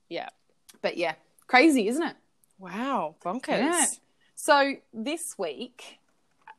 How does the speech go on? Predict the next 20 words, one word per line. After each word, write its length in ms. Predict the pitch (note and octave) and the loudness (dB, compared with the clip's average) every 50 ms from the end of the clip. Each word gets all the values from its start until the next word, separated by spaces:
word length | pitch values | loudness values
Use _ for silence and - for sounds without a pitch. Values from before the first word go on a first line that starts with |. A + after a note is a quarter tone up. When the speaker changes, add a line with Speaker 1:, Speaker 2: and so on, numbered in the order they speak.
| _ | _
Speaker 2:
instead 560 | - A3+ G#3 G3+ G#3 G3 - - - A3 G#3 G#3 | 0 2 2 2 2 0 -2 0 0 2 2 2
of 160 | G#3 F3+ - | 0 0 0
doing 600 | - G3+ F#3+ F#3+ F#3 F3+ F3+ F3 F3 E3+ - - _ _ _ - _ _ - | 0 0 2 2 2 0 -2 -6 -8 -10 -12 -14 _ _ _ -20 _ _ -2
a 140 | F#3+ F3+ D3+ D3+ D3+ D#3 - - _ _ - - - - _ _ - E3+ - | 0 0 0 -4 -10 -18 -20 -20 _ _ -20 -20 -20 -20 _ _ -14 -14 -2
difficult, 560 | - G3 F#3+ - F#3 - - F#3 E3+ E3+ - - _ _ _ _ _ _ _ _ _ _ _ _ _ _ _ _ - | 0 0 0 0 -2 -4 -2 0 0 0 -4 -8 _ _ _ _ _ _ _ _ _ _ _ _ _ _ _ _ -4
um, 680 | E3+ F3 E3+ D#3+ D#3+ D#3+ D#3 D3+ D3 C#3+ C3 C3 D3 C#3+ _ _ _ _ _ _ _ _ _ _ _ _ _ _ _ _ _ _ _ _ _ _ _ _ | -2 -2 0 -2 -2 -4 -6 -6 -8 -8 -8 -8 -10 -12 _ _ _ _ _ _ _ _ _ _ _ _ _ _ _ _ _ _ _ _ _ _ _ _
quiz, 480 | - - B3+ G#3+ F3 D#3+ F3 G3 - - | 4 6 6 6 6 6 2 -2 -2 -2
I've 120 | - F3+ D#3 | -2 -2 -2
just 160 | F3+ E3 - | -4 -4 -4
got 100 | G#3 F#3+ | -4 -4
a 40 | F#3+ | -4
true 200 | - - F#3 D#3 | -4 -4 -4 -4
or 60 | D#3 | -4
false 300 | - - - D3+ - - | -4 -6 -6 -6 -4 -2
one. 160 | G#3+ C4+ F4 - _ _ _ _ _ _ _ _ _ _ _ - | -2 -4 -4 -6 _ _ _ _ _ _ _ _ _ _ _ -6
Speaker 1:
Okay. 400 | - A#3+ C#4+ - - - - C4 - - - _ _ - - - - _ _ _ - - | -6 -4 -4 -4 -6 -6 -8 -12 -14 -20 -20 _ _ -20 -20 -20 -20 _ _ _ -2 0
Speaker 2:
Um, 240 | F#3 E3+ D#3+ E3 - | 0 0 0 -2 -6
it's 120 | - - - - - | -8 -12 -4 2 2
eight 240 | F3 E3 - - | 2 2 2 -2
questions. 920 | - - - D#3+ - - - - - - - - A3 B3 C4 - - - | -10 -10 -10 -8 -8 -10 -12 -12 -14 -12 -6 0 0 0 0 0 -4 -8